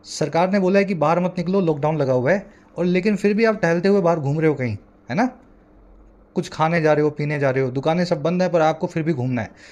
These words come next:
तो आप सरकारी फरमान को, सरकारी ऑर्डर को डिफाई कर रहे हैं, आप उसको डिसरिगार्ड करके कानून को तोड़ने की कोशिश कर रहे हैं। इसको fly in the face of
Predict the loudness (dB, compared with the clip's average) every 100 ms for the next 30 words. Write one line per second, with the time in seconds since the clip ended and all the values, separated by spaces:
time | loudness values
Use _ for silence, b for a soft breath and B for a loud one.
0 | B -4 0 2 0 0 -2 0 2 0
1 | 2 0 2 0 0 -2 -2 -2 0 2
2 | 0 0 0 -2 -2 -2 0 0 -2 -2
3 | -2 -6 -12 b b b -6 -4 -4 -4
4 | -4 -4 -2 0 0 0 -2 0 -2 0
5 | -2 -2 -4 -2 -2 -2 -4 -6 -6 -6
6 | -4 -6 -6 -10 -16 -20 B B B -6
7 | -2 0 0 0 0 2 0 0 0 0
8 | -2 0 0 0 -2 -2